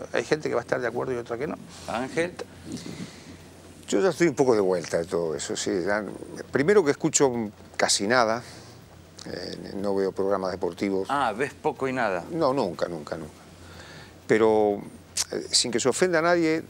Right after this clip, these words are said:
Speaker 3: realmente a, alguna vez lo vería, pero me, me aburro mucho, ¿no? Entonces,
Speaker 2: ¿Ah, sí?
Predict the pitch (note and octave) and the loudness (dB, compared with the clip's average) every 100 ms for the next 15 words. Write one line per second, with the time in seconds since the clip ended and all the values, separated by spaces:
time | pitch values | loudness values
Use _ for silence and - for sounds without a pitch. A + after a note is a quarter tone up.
0 | - - B2 D#3 E3 D3+ C3 - A2+ F2 | -8 0 2 2 0 0 -2 -2 -4 0
1 | A2+ A#2 D#3+ D#3+ G3 F3+ D3 D3+ G3+ A#2 | 0 0 0 0 0 2 2 2 2 0
2 | - A#2+ A#2+ A2+ G#2 A2 C#3 G3 C#3+ C3+ | 2 0 2 0 0 2 4 4 2 2
3 | F3 A2 - E2 E2 F#2+ B2 B2 B2 A#2 | 0 -2 -4 -4 -6 -6 -4 -2 -2 -4
4 | - C#3+ - | -4 -6 -4